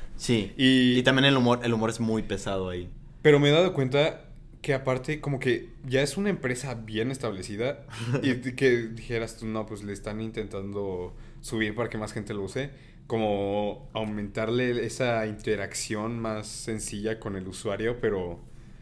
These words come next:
Speaker 2: pero pues por lo que veo no es tan
Speaker 1: No.
Speaker 2: es, es, es interesante Reddit. Pero bueno, regresando al tema de
Speaker 1: Regresando al tema,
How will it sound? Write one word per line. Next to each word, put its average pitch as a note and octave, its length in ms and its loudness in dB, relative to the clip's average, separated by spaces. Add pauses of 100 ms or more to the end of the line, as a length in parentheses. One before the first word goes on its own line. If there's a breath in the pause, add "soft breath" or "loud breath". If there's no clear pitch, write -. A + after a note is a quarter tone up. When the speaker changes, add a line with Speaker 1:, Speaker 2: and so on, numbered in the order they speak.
(360 loud breath)
Speaker 2:
pero G2+ 240 2
pues G#2 140 -6
por G#2 200 -2
lo G2+ 120 0
que - 80 -4
veo A2 160 2
no B2 140 0
es A2+ 100 -6
tan F#2+ 460 -6 (460 loud breath)
Speaker 1:
No. G#2 320 -4
Speaker 2:
es, A#2+ 160 -8 (420)
es, G#3 560 2
es C4+ 140 2
interesante D#3+ 600 0
Reddit. F2 300 -6 (220 loud breath)
Pero G3 160 12
bueno, B2 240 8 (240)
regresando C#3 500 4
al E3 100 2
tema C3+ 300 4
de G2+ 380 2 (100)
Speaker 1:
Regresando C3 360 6
al D3+ 60 4
tema, D3+ 320 8